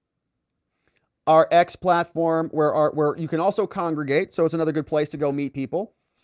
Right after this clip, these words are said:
What I like about X is, you know, you can kind of retweet other people, leave comments out there, and kind of mix it up out there in the wild and see who else is out there. And you'll probably recognize some people, you know, from the chat here.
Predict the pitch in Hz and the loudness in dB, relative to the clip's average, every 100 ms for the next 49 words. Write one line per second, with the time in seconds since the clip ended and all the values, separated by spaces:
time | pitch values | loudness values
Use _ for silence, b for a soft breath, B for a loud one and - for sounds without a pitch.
0 | _ _ - 196 196 185 175 160 156 - | _ _ 2 4 4 2 2 4 2 0
1 | 151 - 185 135 131 - 135 147 123 117 | -10 -8 -8 -4 -6 -6 -8 -6 -6 -6
2 | 135 - 139 123 117 135 127 117 113 - | -8 -6 -4 -4 -4 -6 -6 -4 -8 -8
3 | 131 123 120 131 117 - 120 117 156 110 | -8 -8 -8 -2 -4 -2 -6 -4 -6 -6
4 | 135 - 156 131 - 117 117 120 113 101 | -8 -8 -6 -4 -2 -4 -2 -6 -4 -6
5 | 95 98 95 95 _ _ - 123 - 143 | -4 -4 -6 -8 _ _ -10 -10 -4 -4
6 | 135 120 113 110 110 107 110 104 95 101 | 0 0 0 -4 -4 -2 -4 -4 -4 -6
7 | _ - 180 185 - - 180 247 277 302 | _ -6 -4 -2 -6 -8 -4 0 0 -2
8 | 104 85 107 90 85 82 95 - 117 107 | -8 -8 -8 -8 -6 -6 -6 -6 -8 -6
9 | 113 98 - 214 95 | -4 -4 -2 -4 -4